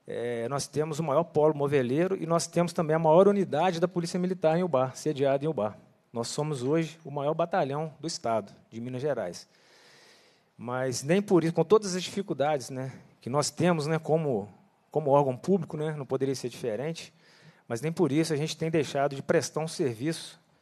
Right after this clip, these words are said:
né, comandante, o senhor que acompanha também as nossas atividades lá, um serviço condizente à nossa população, né, a gente tem co-, co-, é, conseguido conter os avanços da criminalidade lá na nossa região, até reduzindo alguns índices,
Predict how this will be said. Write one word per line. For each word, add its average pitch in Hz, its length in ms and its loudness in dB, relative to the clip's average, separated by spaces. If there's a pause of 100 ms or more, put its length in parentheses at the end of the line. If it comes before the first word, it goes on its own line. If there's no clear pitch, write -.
(220)
né, 139 80 -10
comandante, 104 460 -6
o - 20 -14
senhor 120 300 -6 (180)
que - 140 -12
acompanha 131 500 -6
também 120 240 -4
as 120 60 -6
nossas 123 240 -8
atividades 110 500 -8
lá, 110 80 -8
um 127 60 -8
serviço 127 400 -4
condizente 147 640 -2
à 131 40 -4
nossa 135 180 -4
população, 127 720 -6 (400)
né, 117 100 -10
a 120 40 -8
gente 135 200 -12
tem 151 100 -4
co-, 156 300 -6 (200)
co-, - 220 -12
é, 117 140 -6
conseguido 139 720 -4
conter 180 480 4
os 160 120 6
avanços 135 400 2
da 127 60 -8
criminalidade 131 720 -2
lá 123 80 -4
na 123 100 -6
nossa 135 220 -2
região, 120 480 -8 (320)
até 117 240 0
reduzindo 165 720 4
alguns 135 280 0
índices, 160 440 -4